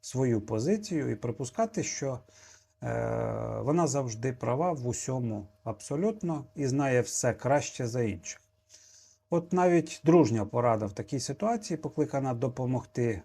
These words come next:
загубленій душі, тут же відштовхується, відкидається, посил-, посилаючись на цілий ряд причин, чому вона вірить, що їй це просто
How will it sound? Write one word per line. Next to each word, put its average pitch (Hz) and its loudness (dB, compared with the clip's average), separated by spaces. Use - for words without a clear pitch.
загубленій 110 -2
душі, 139 -2
тут 180 -2
же 139 2
відштовхується, 123 -4
відкидається, 123 -4
посил-, 131 -6
посилаючись 170 -2
на 165 4
цілий 180 8
ряд 120 4
причин, 208 2
чому 135 -2
вона 120 -2
вірить, 120 2
що 131 -2
їй 175 4
це 208 -2
просто 123 -4